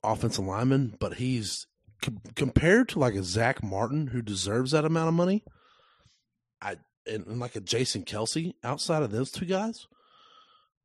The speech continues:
I don't really think that he's worth it. I think, I think he's a bust, in my opinion, just because the amount of money that they're paying him and the fact that he's a mediocre offensive lineman in the N F L, not, not, he's not a top dog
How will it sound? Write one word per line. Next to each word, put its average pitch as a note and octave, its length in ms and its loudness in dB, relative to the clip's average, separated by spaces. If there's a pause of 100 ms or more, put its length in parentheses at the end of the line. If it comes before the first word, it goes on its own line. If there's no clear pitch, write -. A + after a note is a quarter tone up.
I D#3 80 -6
don't A3 180 0
really E3+ 180 6
think E3+ 280 2
that A#2 100 -4
he's C#3 200 2
worth A2 280 0
it. E2+ 120 -8
I G2+ 120 -8
think, B2+ 340 -2
I C3 100 -4
think D3+ 200 -4
he's A#2 200 -4
a F#2+ 40 -4
bust, F2+ 600 -4
in G2 80 -8
my F#2+ 160 -8
opinion, F#2+ 420 -14
just A#2+ 220 -12
because G2+ 640 -12 (560)
the G#2+ 80 -4
amount G2+ 280 -2
of F2+ 60 -6
money G2 220 -4
that G2+ 160 -8
they're F2 120 -8
paying F#2 300 -8
him B2 180 -4 (880)
and F#2+ 180 -8
the E2+ 60 -10
fact G2+ 340 -8
that - 100 -14
he's G2 200 -8
a G2+ 60 -8
mediocre G2 680 -6
offensive F#2 340 -8
lineman G2 340 -12
in G2+ 40 -14
the G2+ 100 -14
N G2 120 -14
F - 120 -16
L, E2+ 200 -10
not, F#2 220 -8 (200)
not, F2+ 220 -12 (160)
he's G#2+ 280 -12
not G2+ 220 -6
a F2+ 60 -14
top - 480 -8
dog E2+ 380 -6